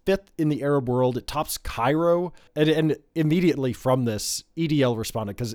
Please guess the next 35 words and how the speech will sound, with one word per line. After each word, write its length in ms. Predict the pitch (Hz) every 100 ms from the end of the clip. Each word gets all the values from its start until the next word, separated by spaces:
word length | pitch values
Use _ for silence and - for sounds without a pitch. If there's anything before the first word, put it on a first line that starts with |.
| -
E 160 | 208
D 120 | 156 131
L 100 | 120
has, 640 | 127 117 110 101 - - _
you 120 | 135
know, 200 | 117 101 107
like, 260 | 104 - - _ _ _ _ 120
uh, 180 | 104 98 _
this 320 | 139 123 -
plant 400 | - 170 151 131
in, 340 | 135 120 117 110
uh, 380 | 120 110 107 107
Zouk 280 | 131 113 131
Mekhael, 580 | 117 123 120 95 87 90 - _ _ _ -
uh, 280 | 110 104 104 156
and 160 | 151
also 320 | 147 143 143
a 40 | 117
power 360 | - 160 160
barge 380 | 135 123 123 123
there 280 | 120 120 117
and 100 | 113
everything. 680 | 120 120 107 123 113 107 107 - - _ _ -
Uh, 240 | 135 123 -
and 220 | 151 151 -
of 80 | 131
course, 280 | 151 139 -
like, 180 | 123 -
they 160 | 160
came 240 | - 151 131
out 140 | 120
immediately, 440 | 120 143 120 110
like, 200 | 113 107
"Not 280 | 120 139 147
us, 420 | 131 98 - -